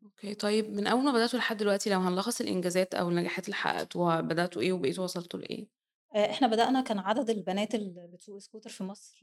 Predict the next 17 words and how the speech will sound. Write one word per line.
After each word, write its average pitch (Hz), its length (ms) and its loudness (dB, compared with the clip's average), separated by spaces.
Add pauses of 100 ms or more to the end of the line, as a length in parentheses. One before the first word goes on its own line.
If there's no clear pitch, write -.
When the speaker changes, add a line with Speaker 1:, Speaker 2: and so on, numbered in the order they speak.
(160)
Speaker 2:
يعني، 175 540 -20 (280)
يعني 175 200 -20
مش 185 200 -8
كتير - 380 -2
أوي، 240 240 -2
إحنا 190 380 -2
درّبنا 196 420 2
حوالي 208 300 -2
خمس 214 340 -4
آلاف 190 340 -6
مُتدرّبة 185 720 -2
على 214 260 -2
الscooter 214 360 -6
والعَجَل، 190 440 0 (480)
فده 190 120 -2
يُعتبر 214 360 4
عدد 190 340 -2